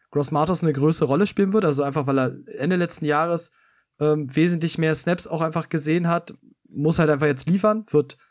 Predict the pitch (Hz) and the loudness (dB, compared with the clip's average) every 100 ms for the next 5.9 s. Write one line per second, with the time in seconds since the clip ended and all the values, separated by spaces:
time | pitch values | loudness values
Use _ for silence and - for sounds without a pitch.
0 | _ _ _ - 135 151 135 160 165 151 | _ _ _ -8 -2 0 0 0 2 2
1 | 170 - 143 147 147 - 131 147 143 135 | 0 0 0 2 0 -2 -2 -2 -2 -2
2 | 139 139 139 131 - 139 160 139 - 139 | -2 0 0 -2 -4 -2 0 0 -2 -2
3 | 143 - 135 151 170 165 175 - 170 185 | -2 -2 -2 -2 -2 -4 -4 -4 -4 -4
4 | 202 _ - - - _ - 156 156 151 | -6 _ -20 -20 -20 _ -2 2 4 2
5 | 143 _ _ - 156 147 151 165 | -4 _ _ -4 -2 0 0 0